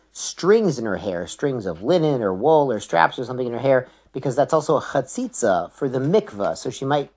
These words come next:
be tovelis in the mikveh, and then she has to untie everything first, take all the strings out first, and then carry them home. So it's not a problem here, Bartner explains, because the hair does not block the mikveh water.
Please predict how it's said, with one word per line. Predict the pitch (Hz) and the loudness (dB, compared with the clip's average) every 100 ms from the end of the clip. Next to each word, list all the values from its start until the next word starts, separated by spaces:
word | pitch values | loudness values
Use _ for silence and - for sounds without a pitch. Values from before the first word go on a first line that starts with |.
| 185 | -12
be | 143 139 139 123 | -2 -2 0 -2
tovelis | 117 - 139 135 131 131 | -2 0 4 6 4 0
in | |
the | 117 | -6
mikveh, | 113 104 143 170 165 _ _ _ - | -4 -2 2 2 2 _ _ _ -6
and | 135 127 | -4 0
then | 135 135 135 | 0 0 -2
she | - 135 | 0 0
has | 113 | 0
to | 127 | -4
untie | 135 120 135 139 | -6 0 4 4
everything | 120 123 127 | 4 -4 -6
first, | 123 202 156 | -2 0 0
take | - 131 | -2 -2
all | 120 | -2
the | 120 | -4
strings | - 190 147 | -6 -4 0
out | 123 | -2
first, | - 127 - | 0 -2 -2
and | 123 | -10
then | |
carry | - 139 123 | -2 0 0
them | 117 | -2
home. | 107 175 113 - _ _ | 0 0 0 -4 _ _
So | - | -6
it's | 147 | -2
not | 185 220 | 0 0
a | |
problem | - 180 160 147 139 | 2 6 6 4 -6
here, | - 247 | -2 0
Bartner | 131 135 127 | 4 4 2
explains, | 117 - 131 | -4 -4 -6
because | 135 131 127 | -6 -4 -6
the | - 135 | -6 -10
hair | 110 - 196 170 135 | -8 -2 4 4 4
does | 123 120 | -2 -2
not | 139 - 107 | 0 -2 -4
block | 123 131 131 - | 2 6 6 4
the | 143 | -2
mikveh | 160 175 135 | -2 -2 -2
water. | 120 110 107 117 | 4 6 6 2